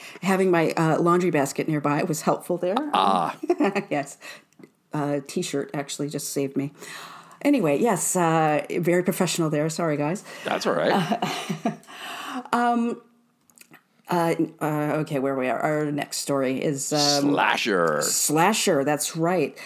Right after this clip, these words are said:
Speaker 1: Um, fans of Aaron Martin's Slasher anthology series will be happy to learn that a new bloody season will be premiering on Thursday, April sixth at nine P M Eastern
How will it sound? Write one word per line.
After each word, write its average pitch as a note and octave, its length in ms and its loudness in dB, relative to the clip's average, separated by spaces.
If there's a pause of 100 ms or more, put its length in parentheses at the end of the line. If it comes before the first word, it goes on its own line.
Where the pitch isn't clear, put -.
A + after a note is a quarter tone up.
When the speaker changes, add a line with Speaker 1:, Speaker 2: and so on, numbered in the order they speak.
(400)
Speaker 1:
Um, F3+ 360 4
fans G3+ 460 2
of D#3 160 2
Aaron E3+ 220 4
Martin's D#3 260 2
Slasher C#3+ 420 2
anthology C#3+ 560 2
series G#3 440 -4
will G3 100 2
be F#3+ 180 2
happy F3+ 280 0
to F3 100 0
learn D#3+ 240 0
that D3+ 140 -2
a C#3 60 2
new C#3+ 280 2
bloody D3 320 -2
season D#3+ 460 0
will C#3 100 0
be C#3+ 140 0
premiering D3 460 0
on C3 160 0
Thursday, C#3+ 440 -2
April C#3+ 240 -2
sixth - 400 -8
at - 160 -4
nine C#3 300 0
P C3+ 200 -2
M D3 280 -2
Eastern D#3+ 500 -4